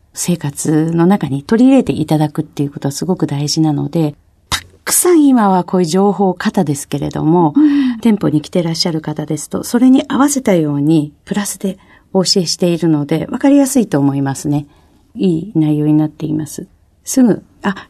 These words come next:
Speaker 1: 今日からでもできる」っていうような内容です。
Speaker 2: じゃあ、私が、
Speaker 1: はい。
Speaker 2: 今ここで感化されて、
Speaker 1: はい。
Speaker 2: タニタフィッツミーに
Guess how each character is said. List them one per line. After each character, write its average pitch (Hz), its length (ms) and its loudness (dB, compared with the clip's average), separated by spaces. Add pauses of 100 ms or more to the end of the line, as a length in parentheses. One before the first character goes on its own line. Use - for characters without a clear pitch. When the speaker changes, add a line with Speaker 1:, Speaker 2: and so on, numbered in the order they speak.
Speaker 1:
今 269 120 -2
日 - 20 -12
か 214 100 0
ら 165 80 0
で 151 100 -4
も 147 120 -2
で 147 120 -8
き 151 140 -10
る」 165 220 -16
っ - 240 -20
て 196 120 2
い 196 140 4
う 196 80 2
よ 202 120 0
う 196 60 0
な 175 220 -6 (100)
内 151 240 -2
容 143 120 -10
で 147 120 -18
す。 - 220 -18 (320)
Speaker 2:
じ 240 140 -4
ゃ 175 220 -6
あ、 - 260 -20
私 170 380 -4
が、 151 120 -8
Speaker 1:
は - 60 -12
い。 - 40 -20 (360)
Speaker 2:
今 170 200 0
こ - 140 -14
こ 180 100 0
で 180 80 -2
感 190 240 -2
化 175 100 -6
さ 165 140 -10
れ 165 100 -6
て、 117 220 -12 (280)
Speaker 1:
は - 120 -4
い。 143 180 -2
Speaker 2:
タ 185 120 -8
ニ 170 100 -2
タ 165 100 -4
フ - 60 -12
ィ - 80 -8
ッ - 20 -20
ツ 247 140 -2
ミ 196 120 0
ー 190 40 -2
に 147 200 -6